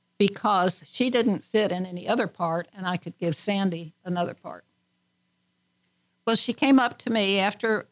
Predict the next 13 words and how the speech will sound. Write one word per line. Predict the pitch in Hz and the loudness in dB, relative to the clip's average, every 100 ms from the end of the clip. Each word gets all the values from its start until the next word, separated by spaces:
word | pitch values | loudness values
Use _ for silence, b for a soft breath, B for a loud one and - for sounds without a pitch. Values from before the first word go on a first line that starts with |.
| - | -2
just | 254 - | -2 0
a, | 226 208 202 175 - _ | 2 2 2 -2 -12 _
maybe | 247 240 | 2 4
we | 220 220 | 4 4
were | 208 185 | 2 0
in | 180 175 | 0 2
rehearsal | 180 180 208 - 185 | 0 2 2 2 -2
for | - 180 | 0 -2
about | 185 175 | 2 2
a | 175 | 4
week | 175 202 190 | 2 0 -2
or | |
two | 165 _ 190 180 | -14 _ -4 -4